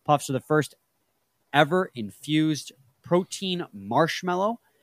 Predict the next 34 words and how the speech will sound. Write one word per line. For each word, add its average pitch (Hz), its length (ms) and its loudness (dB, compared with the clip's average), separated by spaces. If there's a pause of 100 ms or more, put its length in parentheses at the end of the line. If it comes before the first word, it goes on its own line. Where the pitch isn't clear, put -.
(160)
They're 107 100 -4
fluffy. 175 520 0 (120)
They're 104 140 -6
marshmallowy. 147 760 -4
They're 113 120 -4
not 127 240 0
just - 220 -4
a - 40 -8
protein 135 400 -4
bar. 127 240 0
They 120 280 -4
are 110 220 -2
a 92 60 -4
treat, 131 280 -6
and 101 100 -10
they're 98 60 -8
covered 123 240 -4
in 117 100 -6
one 113 80 -4
hundred 127 160 -2
percent 120 340 -2
real 98 360 -2
chocolate. 139 520 0 (360)
Puffs 160 240 2
are 156 140 4
a 135 40 -2
fan 165 300 -4
favorite 170 320 -2
with 127 160 -10
some 143 160 -8
incredible 147 460 -2
flavors. 101 440 -4
Yummy 135 360 -2
cinnamon 147 340 -6